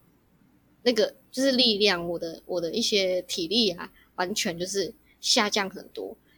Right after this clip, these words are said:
基本上我现在是已经到了一种就是完全没有办法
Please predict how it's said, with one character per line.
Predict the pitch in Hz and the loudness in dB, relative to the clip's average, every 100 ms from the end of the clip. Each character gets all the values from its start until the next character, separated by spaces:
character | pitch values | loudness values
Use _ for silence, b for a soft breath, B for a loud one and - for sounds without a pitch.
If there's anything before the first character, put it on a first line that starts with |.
| b | b
基 | - 294 | 2 4
本 | 247 202 | 4 2
上 | 247 233 | 2 2
我 | 185 | 0
现 | 196 214 | -2 -2
在 | 214 | 0
是 | 233 | 0
已 | 185 | 0
经 | 180 196 190 | -2 -4 -2
到 | 208 175 | -2 -2
了 | 170 | -4
一 | 185 | -6
种 | 175 156 | -6 -8
就 | 190 | -6
是 | 190 208 | -4 -4
完 | 170 151 | -4 -8
全 | 165 165 165 | -8 -8 -6
没 | 175 | -4
有 | 165 | -4
办 | 185 175 | -4 -6
法 | 131 107 | -6 -10